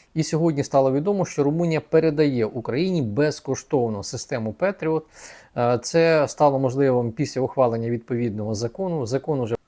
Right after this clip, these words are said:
підписаний президентом Румунії. Я думаю, що ця система надійде до нас найближчим часом. Єдине, що зроблю поточнення, це надсучасна система.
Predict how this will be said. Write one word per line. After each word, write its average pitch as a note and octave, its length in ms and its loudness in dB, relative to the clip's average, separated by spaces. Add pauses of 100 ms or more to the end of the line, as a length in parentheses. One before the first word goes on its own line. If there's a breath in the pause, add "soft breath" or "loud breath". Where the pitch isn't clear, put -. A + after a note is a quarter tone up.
підписаний C#3+ 600 0
президентом D3+ 640 -2
Румунії. C#3+ 520 0 (200 loud breath)
Я D#3 120 6
думаю, C#3+ 240 2
що C#3+ 140 -4
ця B2+ 240 6
система B2 440 -2
надійде A2+ 480 -2
до G#2 120 -6
нас A2 260 -4
найближчим B2 580 -4
часом. F3+ 380 -2
Єдине, B2+ 400 -2
що - 180 -10
зроблю A#2 280 -2
поточнення, A2+ 580 -4
це - 160 -8
надсучасна A#2 880 -4
система. F#3 500 -6